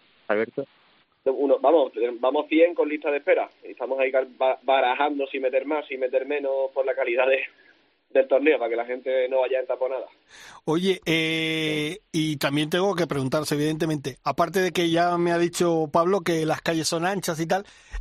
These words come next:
Speaker 3: ¿es un campo complicado? ¿Los dos campos son complicados?
Speaker 2: Em, Bellavista puede que sea un poco,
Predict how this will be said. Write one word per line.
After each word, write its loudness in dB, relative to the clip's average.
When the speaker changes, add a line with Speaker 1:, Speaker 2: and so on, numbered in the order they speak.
Speaker 3:
¿es 0
un 0
campo 2
complicado? 0
¿Los 2
dos 2
campos 2
son 0
complicados? -2
Speaker 2:
Em, 2
Bellavista 6
puede 4
que 0
sea 6
un 2
poco, 6